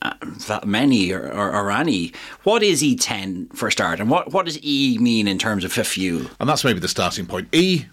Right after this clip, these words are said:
Speaker 2: is, is for ethanol.
Speaker 1: Okay.
Speaker 2: So if any of your listeners, uh, call into their local forecourt this afternoon and, and top up with petrol, they will see on the nozzle there is a, a little sign that says E five.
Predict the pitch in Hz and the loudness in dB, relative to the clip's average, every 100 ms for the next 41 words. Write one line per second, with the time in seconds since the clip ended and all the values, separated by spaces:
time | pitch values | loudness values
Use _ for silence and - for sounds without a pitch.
0 | _ - 107 98 - _ 107 - - 117 | _ -2 0 0 -4 _ -4 -2 -2 -2
1 | - 92 69 - - - - - - 120 | -2 -4 -4 -8 -16 -16 -16 -18 -4 0
2 | 98 - - - - 104 - 180 151 135 | 0 0 -18 -4 0 0 2 2 2 4
3 | 120 107 - 98 - 95 92 92 101 98 | 4 4 2 -2 -2 0 0 -2 -6 -12
4 | 87 - - - 117 131 127 113 101 113 | -12 -14 -14 -2 0 2 0 -2 0 0
5 | 110 - 101 - 95 85 98 95 95 90 | -2 -4 -4 -2 -6 -4 -4 -4 -4 -4
6 | 87 90 - 85 82 - 85 85 - - | -4 -6 -8 -8 -8 -8 -8 -8 -10 -4
7 | 147 - 113 95 92 - 147 - - 76 | -4 0 -2 -2 -8 -2 -2 -2 -6 -6
8 | - - - - - 98 95 - 151 113 | -8 -20 -20 -20 -6 -2 -2 0 2 4
9 | 107 92 110 113 104 85 90 85 101 85 | 2 2 2 2 0 -2 -2 -2 -4 -4
10 | 90 98 - 95 92 - 82 - 110 101 | -2 -2 -2 -4 -4 -4 -6 -2 -2 -2
11 | - 87 73 78 - | -2 -4 -4 -12 -18